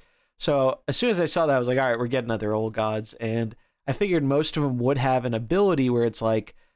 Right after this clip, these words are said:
you have this big, powerful ability, but you have to get the cooldown. It's, like, kind of their big old god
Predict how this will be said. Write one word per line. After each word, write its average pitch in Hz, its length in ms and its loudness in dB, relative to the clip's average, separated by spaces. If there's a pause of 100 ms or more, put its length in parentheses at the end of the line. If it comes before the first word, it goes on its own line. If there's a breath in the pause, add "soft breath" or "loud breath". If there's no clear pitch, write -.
(120)
you 123 100 0
have 123 240 0
this 117 300 0
big, 127 760 -2 (120)
powerful 123 640 2
ability, 123 400 2
but 110 120 -6
you 123 80 0
have 120 100 -4
to 131 60 -4
get 123 120 -2
the 107 80 -6
cooldown. 120 840 0
It's, 135 160 -6
like, 123 160 0
kind 147 220 -2
of 135 80 0
their 120 140 2
big 123 340 -2
old 123 340 -2
god 117 500 -2